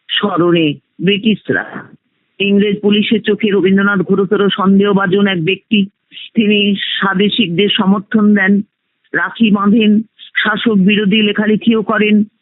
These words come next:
ব্রিটিশ ইন্টেলিজেন্সের নথিতে তিনি চিহ্নিত রবি ট্যাগোর, আইবি সাসপেক্ট নাম্বার ইলেভেন হিসেবে। কবি তলায় তলায় ইংরেজ রাজতন্ত্রের বিরুদ্ধে কেমন ষড়যন্ত্র করছেন, তা জানার জন্য তার পিছনে গোয়েন্দারাও লাগ-, লাগানো হয়েছে।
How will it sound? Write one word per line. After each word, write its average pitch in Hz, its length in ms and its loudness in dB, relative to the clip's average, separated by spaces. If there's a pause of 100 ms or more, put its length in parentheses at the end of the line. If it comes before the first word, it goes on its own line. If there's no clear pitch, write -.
(200)
ব্রিটিশ 214 360 0
ইন্টেলিজেন্সের 214 840 2
নথিতে 202 440 0
তিনি 208 260 0
চিহ্নিত 214 480 2
রবি 190 380 2
ট্যাগোর, 208 460 -2 (520)
আইবি 190 460 2
সাসপেক্ট 190 420 -6 (600)
নাম্বার 170 480 0 (260)
ইলেভেন 247 380 2
হিসেবে। 143 500 0 (460)
কবি 170 480 2 (240)
তলায় 170 340 -2
তলায় 180 280 -2
ইংরেজ 180 360 2
রাজতন্ত্রের 180 640 -2
বিরুদ্ধে 180 520 -2
কেমন 190 600 -2
ষড়যন্ত্র 190 640 0
করছেন, 202 420 0
তা 190 140 -2
জানার 190 300 -2
জন্য 202 320 0
তার 185 240 -2
পিছনে 202 420 -2
গোয়েন্দারাও 196 540 0
লাগ-, 165 540 -4
লাগানো 196 400 0
হয়েছে। 196 380 0